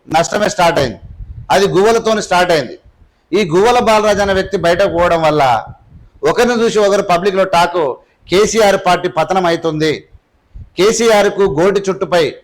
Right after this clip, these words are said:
రోకటి పోటీ మొదలైందన్నటువంటి" విషయాన్ని ప్రజలు గ్రహించేటువంటి అవకాశం ఉంది. గువ్వల బాలరాజు మాట్లాడుతూ ఏమంటున్నాడంటే, "కేసీఆర్ ఎట్లా బీఆర్ఎస్ను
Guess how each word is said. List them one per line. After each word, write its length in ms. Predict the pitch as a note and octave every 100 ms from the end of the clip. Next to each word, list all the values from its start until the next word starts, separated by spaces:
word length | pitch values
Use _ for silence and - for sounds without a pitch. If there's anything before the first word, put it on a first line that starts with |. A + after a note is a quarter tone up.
| _ _
రోకటి 420 | A#2 E3+ G#3+ A3
పోటీ 280 | G#3 F#3+ F#3+
మొదలైందన్నటువంటి" 880 | F3 E3 F3 E3+ E3 E3 D#3 D#3 D3
విషయాన్ని 640 | C#3 F3 E3 D#3 D#3 A2+ _ _ _ _
ప్రజలు 480 | D#3 D#3+ F3+ D3 A2+ - _ _ C#3
గ్రహించేటువంటి 600 | E3+ G3 F#3 D#3+ E3 D#3
అవకాశం 340 | D#3 D3+ D3
ఉంది. 160 | D#3+ G#3+ - _ _ _ _ - _ _ B2
గువ్వల 180 | F#3 A#3+
బాలరాజు 380 | A#3 A3 A3 G#3
మాట్లాడుతూ 280 | F#3+ F#3 F#3
ఏమంటున్నాడంటే, 560 | F3 F3 F3 E3 G3+
"కేసీఆర్ 340 | F#3+ G3+ G#3 G3+
ఎట్లా 220 | F3+ G#3
బీఆర్ఎస్ను 680 | F3 F#3 F3+ E3+ E3+ F3+